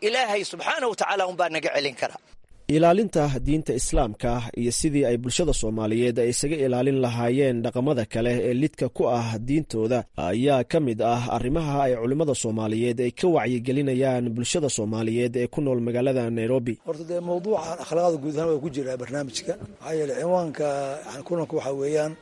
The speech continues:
Speaker 3: waa waddada badbaadada weeye. Marka dhanka caqiidada laga eegayaa, ee, dhanka akhlaaqda laga eegayaa. Ee, mathalan, marka dee hadda dhibaatooyinka aad sheegaysaa, waa dhibaatooyin runtii dabcan, ee, maaragtay waxbaa ka jiri kara.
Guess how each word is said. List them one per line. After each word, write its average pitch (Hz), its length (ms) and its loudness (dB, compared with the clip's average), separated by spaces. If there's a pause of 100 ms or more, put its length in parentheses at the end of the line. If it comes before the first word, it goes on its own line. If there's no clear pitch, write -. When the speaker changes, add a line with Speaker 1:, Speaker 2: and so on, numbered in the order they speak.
Speaker 3:
waa 143 160 -2
waddada 156 340 6
badbaadada 139 600 2
weeye. 98 340 -10 (280)
Marka 147 200 -4
dhanka 170 180 0
caqiidada 147 440 -2
laga 147 180 -2
eegayaa, 147 460 -4 (640)
ee, 139 160 -10
dhanka 160 220 -4
akhlaaqda 147 400 0
laga 143 200 -4
eegayaa. 143 560 -4 (760)
Ee, 147 460 -2
mathalan, 160 440 0 (280)
marka - 200 -6
dee 165 160 4
hadda 180 240 2
dhibaatooyinka 175 440 2
aad 147 80 0
sheegaysaa, 156 420 0 (1200)
waa - 160 -14
dhibaatooyin 160 560 4
runtii 160 360 -4
dabcan, 156 360 -2 (140)
ee, 135 360 -10
maaragtay 139 500 -10
waxbaa 160 260 -4
ka 165 80 -2
jiri 131 220 -6
kara. 143 220 -4